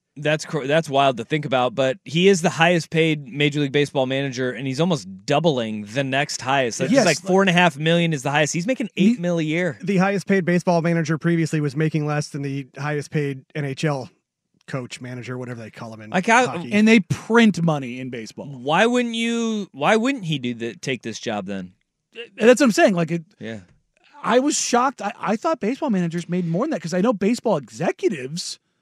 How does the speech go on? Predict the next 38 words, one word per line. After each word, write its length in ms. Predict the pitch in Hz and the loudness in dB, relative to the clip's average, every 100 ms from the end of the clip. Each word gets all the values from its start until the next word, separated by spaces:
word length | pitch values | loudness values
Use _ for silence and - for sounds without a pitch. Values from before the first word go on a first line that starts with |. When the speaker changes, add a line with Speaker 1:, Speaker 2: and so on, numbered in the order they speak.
| _ - | _ -6
Speaker 2:
make 240 | 165 123 | -6 -6
quite 240 | - 135 113 | -8 -8 -8
a 60 | |
bit 120 | 107 | -14
of 60 | 95 | -16
money. 300 | 90 101 202 | -18 -10 0
Speaker 1:
At 160 | 180 160 | 2 6
his 240 | 190 190 | 6 4
introductory 580 | 175 185 170 156 165 143 | 2 0 2 0 -2 -4
press 300 | - 131 - | 0 -2 -2
conference, 680 | 135 123 110 117 110 - - _ | -4 -6 -4 -6 -6 -8 -12 _
Craig 240 | - 127 | -4 -4
Counsell 380 | - 123 120 120 | -2 -6 -6 -6
needs 240 | 113 107 - | -6 -8 -10
to 100 | 110 | -10
say, 480 | - 107 104 95 - _ _ _ _ - | -6 -4 -4 -6 -10 _ _ _ _ 0
"Look, 320 | 175 202 - 190 | 4 4 2 0
I 120 | 165 | 2
mean, 600 | 165 160 151 143 139 - _ _ _ _ - | 2 2 2 0 -4 -8 _ _ _ _ 0
I 100 | 156 | 4
love 180 | 170 185 | 4 4
my 140 | 156 | 4
hometown, 560 | 165 156 170 175 180 156 | 2 2 0 2 2 2
and 100 | 143 | 2
I 120 | 165 | 2
was 120 | 147 | 2
gonna 200 | 151 143 | 0 -2
donate 480 | 123 147 156 147 123 | 0 0 2 0 -2
three 280 | 143 156 175 | -4 -2 -2
brand 360 | 143 147 160 | 0 0 0
new 100 | 160 | 0
Little 220 | 151 175 | 0 2
League 200 | 156 135 | 2 0
fields, 400 | - 131 131 120 | -2 -2 0 -2
but, 400 | 107 127 123 123 117 | -2 0 2 0 -4
I 80 | 127 | -6
mean, 180 | 131 | -6
I'm, 200 | 127 127 | -6 -8